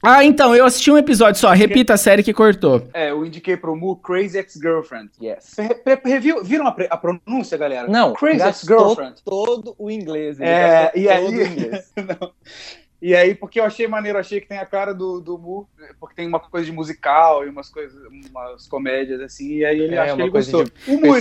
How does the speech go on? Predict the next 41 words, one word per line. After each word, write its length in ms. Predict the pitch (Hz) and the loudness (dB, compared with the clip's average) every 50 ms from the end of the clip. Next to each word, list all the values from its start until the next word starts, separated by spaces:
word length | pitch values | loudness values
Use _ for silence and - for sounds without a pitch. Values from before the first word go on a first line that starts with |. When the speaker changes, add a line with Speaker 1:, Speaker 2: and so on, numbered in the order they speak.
| 170 147 | 4 4
Speaker 2:
Murilo 200 | 147 147 139 143 | 4 4 4 2
Speaker 3:
louca. 120 | 151 - - | 0 0 -2
Speaker 2:
só 240 | - - 240 233 214 | -2 -2 -2 -2 -2
viu 180 | - 240 294 302 | -2 -4 -6 -6
um. 280 | 269 233 214 208 196 _ _ - - | -6 -8 -8 -10 -12 _ _ -6 0
Speaker 1:
Ah, 180 | 180 214 240 214 | 2 4 4 6
é, 140 | 185 156 143 | 4 4 2
só, 80 | 147 - | 2 2
é 80 | 202 | 0
só, 160 | 185 - - | 2 2 2
só 160 | 190 - - 285 | 2 2 2 2
um 40 | |
Speaker 2:
Ele 60 | 320 - | 2 4
não 60 | 285 - | 4 4
Speaker 1:
detalhe 300 | 196 226 214 190 170 156 | 4 4 4 4 4 4
Speaker 2:
gostou 220 | - - 247 247 247 | 4 4 4 6 6
Speaker 1:
aqui. 100 | - 214 | 4 4
Speaker 2:
muito. 400 | 208 190 175 165 151 - 127 110 - _ _ | 2 -2 -4 -6 -6 -8 -10 -10 -12 _ _
Speaker 1:
Pra 160 | - - 151 160 | -2 0 0 0
quem 160 | - 208 202 | 2 0 0
tá 120 | - 214 | 2 2
chegando 320 | 202 - 214 190 196 185 185 | 2 2 2 4 4 4 4
agora 280 | 180 170 180 175 175 | 4 4 4 4 4
e 60 | 180 | 4
não 240 | 180 185 202 240 269 285 | 4 4 6 6 6 8
ouviu 420 | 262 233 214 180 139 165 208 214 | 8 6 6 4 2 2 2 4
o 60 | 185 | 4
episódio 640 | 160 - - 160 139 143 147 143 139 127 120 139 151 | 2 2 2 0 2 4 4 4 4 2 2 2 4
onze, 560 | 175 190 190 170 139 120 120 117 107 107 - - _ _ - - - | 4 4 4 4 2 2 0 -2 -4 -4 -6 -14 _ _ -20 -8 -2
Alexandre 580 | - 147 156 165 170 - - 196 202 196 202 | 2 2 4 2 2 0 0 -2 0 0 0
decidiu 460 | 214 208 208 196 - 214 175 175 214 202 | 2 4 2 2 2 0 -2 0 -2 -2
que 100 | - 214 | 0 2
vai 160 | 208 202 202 | 4 4 4
chamar 380 | - - 226 202 196 196 196 | 4 4 2 4 4 6 6
o 80 | 196 202 | 4 6
Murilo 340 | 202 196 185 170 185 185 185 | 6 4 4 6 6 6 6
Alencar, 640 | 180 170 180 180 170 170 - 151 151 135 120 123 | 4 4 4 2 2 2 2 4 4 4 2 2
que 100 | - 226 | 2 2
também 460 | - - 277 262 226 180 240 277 294 | 4 4 6 6 8 8 6 6 4
é 40 | 262 | 2
Cardoso, 720 | - - 226 202 170 160 156 151 135 127 120 123 107 - | 2 4 4 4 4 6 6 6 6 4 2 0 -2 -6